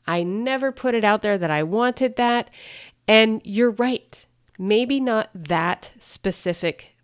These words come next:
thing, but there was some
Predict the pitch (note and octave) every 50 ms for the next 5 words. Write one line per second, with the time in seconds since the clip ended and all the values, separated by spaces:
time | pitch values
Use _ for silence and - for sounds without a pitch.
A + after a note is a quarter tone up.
0 | _ _ _ - G#3+ G3+ F#3 D3+ D3 - - - - A2+ _ _ _ _ _ _
1 | _ _ _ _ _ _ _ _ _ _ _ E3 D3+ F#3+ F#3 F#3 F3+ - - _
2 | _ F3 E3+ G3+ G#3 G#3+ G#3 G3+ G3+ G3+ G3 F#3+ - - - - - B3 B3 B3+
3 | C4 C4+ C#4 C#4 D4 D4